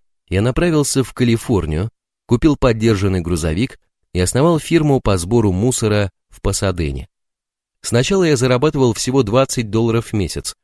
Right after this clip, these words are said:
но и эти деньги я вкладывал в свой бизнес. Через несколько лет я получал уже шесть тысяч долларов в месяц.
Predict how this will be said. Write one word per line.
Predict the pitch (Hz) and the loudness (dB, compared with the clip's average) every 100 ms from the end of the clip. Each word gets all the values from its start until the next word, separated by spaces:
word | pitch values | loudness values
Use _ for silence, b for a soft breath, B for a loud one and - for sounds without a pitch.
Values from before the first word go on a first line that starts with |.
| _ _ | _ _
но | 101 120 | 4 4
и | 156 170 | 4 2
эти | 113 104 | 2 0
деньги | 98 135 143 | 2 2 2
я | 107 90 | 2 0
вкладывал | - 104 120 113 87 | 0 0 0 0 -2
в | |
свой | - 82 82 | -4 -4 -4
бизнес. | 78 87 69 - - - _ _ _ _ | -4 -6 -6 -10 -12 -16 _ _ _ _
Через | - 104 98 | -4 -2 0
несколько | 110 110 113 - | 0 -2 -2 -2
лет | 92 117 - - _ _ - | 0 0 -2 -10 _ _ -6
я | 87 | -2
получал | 104 104 - 151 | 0 0 0 0
уже | 123 120 | 2 0
шесть | - 135 139 - | 0 -4 -4 -4
тысяч | 120 117 117 95 | -4 -2 -4 -2
долларов | 90 80 87 - | -2 -2 -4 -4
в | |
месяц. | 92 76 - - | -4 -6 -8 -18